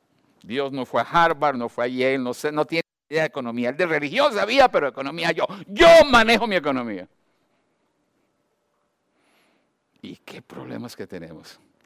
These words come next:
De las cuestiones del corazón, no, tampoco, no sabes. Dios sabe de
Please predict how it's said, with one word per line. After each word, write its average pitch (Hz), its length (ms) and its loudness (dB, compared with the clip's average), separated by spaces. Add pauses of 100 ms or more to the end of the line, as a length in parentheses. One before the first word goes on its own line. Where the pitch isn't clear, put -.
De 156 160 4
las - 160 6
cuestiones 285 380 6
del 262 160 6
corazón, 208 420 4
no, 135 100 0
tampoco, 104 300 -10 (300)
no 120 160 -10
sabes. 78 380 -18 (1400)
Dios 92 160 -18
sabe 131 380 -2
de 107 40 -6